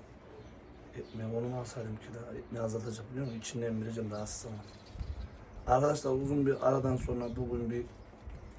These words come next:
rahatsızla video çekelim dedik. Biliyorsunuz, sezon da açıldı. Ondan önce de kuşla, gözünden uğraşıyordum. Hani şey yoktu. Ne, içerik olmayınca şey yapmıyordum.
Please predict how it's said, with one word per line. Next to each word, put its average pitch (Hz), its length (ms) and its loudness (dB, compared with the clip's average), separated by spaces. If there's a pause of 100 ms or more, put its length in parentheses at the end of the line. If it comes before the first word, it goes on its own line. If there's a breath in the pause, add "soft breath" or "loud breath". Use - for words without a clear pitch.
(120)
rahatsızla 117 480 2
video 117 300 0
çekelim 110 420 -4
dedik. - 440 -10 (160)
Biliyorsunuz, 117 420 -4
sezon 117 360 0
da 113 80 4
açıldı. 113 460 0 (120)
Ondan 120 220 0
önce 120 220 0
de 117 140 4
kuşla, 117 360 0
gözünden 120 400 2
uğraşıyordum. 113 600 0 (520 loud breath)
Hani 127 200 4
şey 143 260 8
yoktu. 113 360 2 (600)
Ne, 107 300 -2 (540)
içerik 165 440 2
olmayınca 127 640 6
şey - 180 -2
yapmıyordum. 113 520 -2